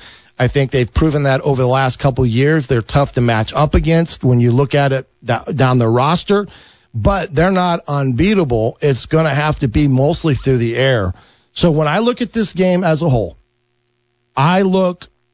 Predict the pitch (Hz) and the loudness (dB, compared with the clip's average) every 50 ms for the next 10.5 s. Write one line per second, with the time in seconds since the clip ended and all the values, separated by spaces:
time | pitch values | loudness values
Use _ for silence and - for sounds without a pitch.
0 | _ _ _ _ _ _ _ _ - 139 113 95 120 156 190 196 165 131 131 117 | _ _ _ _ _ _ _ _ -6 -4 -2 0 2 2 2 2 0 -2 -4 -6
1 | 104 82 - _ _ _ _ _ _ _ _ _ _ _ _ 139 135 113 104 - | -8 -12 -16 _ _ _ _ _ _ _ _ _ _ _ _ -2 -2 -2 -2 -2
2 | - 175 165 127 - - - - - 214 202 202 190 143 120 143 165 156 127 113 | -2 0 0 0 -2 -6 -8 -4 0 0 2 2 0 -2 0 0 0 2 0 -2
3 | 104 95 - - - _ _ _ _ _ 156 156 143 127 127 139 151 156 151 - | -4 -6 -10 -14 -20 _ _ _ _ _ -2 0 0 0 0 0 0 0 0 0
4 | - 160 147 139 151 127 135 135 123 - 120 107 98 92 92 104 - - - - | 0 -2 -2 -2 -2 -2 -2 -2 -2 -2 -2 -2 -2 -2 -4 -4 -6 -6 -10 -14
5 | - _ _ _ _ _ 143 143 127 131 156 156 156 151 139 113 139 127 120 - | -20 _ _ _ _ _ 0 0 2 2 2 2 2 0 0 0 -2 -4 -4 -2
6 | - 160 156 160 151 175 165 143 135 - - 160 156 135 - 139 127 120 117 120 | -2 0 0 0 0 0 0 0 -2 -2 0 -2 -2 0 0 0 0 2 2 0
7 | 131 151 185 196 - - - - _ _ _ _ _ - 135 131 127 123 107 113 | 0 0 -2 -2 -4 -8 -16 -20 _ _ _ _ _ -2 -2 0 0 0 0 0
8 | 127 135 143 151 156 156 160 151 - - - _ _ _ _ - 123 135 147 - | 0 2 2 2 2 0 0 -2 -6 -12 -18 _ _ _ _ -4 -4 -2 -2 0
9 | 143 165 170 165 139 120 113 104 92 92 - _ - 135 131 131 131 131 117 - | 2 2 2 2 2 0 -2 -2 -4 -6 -8 _ -2 0 2 2 2 0 -2 -4
10 | - 113 120 123 123 120 117 113 110 | -4 -2 -2 0 0 0 0 -2 -2